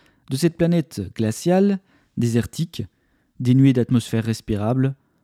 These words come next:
de champs magnétiques, de vie ? Sans potentiel de travail, pas de travail. Sans travail, pas de capital.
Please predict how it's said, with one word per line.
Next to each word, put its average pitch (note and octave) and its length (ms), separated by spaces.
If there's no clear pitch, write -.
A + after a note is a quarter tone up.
de A#2+ 100
champs A2+ 180
magnétiques, G#2+ 680
de A2+ 160
vie ? G#2+ 240
Sans F3 280
potentiel F#3+ 480
de D3 100
travail, G#2 540
pas C#3+ 280
de A2+ 120
travail. D#3+ 540
Sans A2+ 260
travail, E3+ 580
pas A#2 100
de A#2 80
capital. B2 720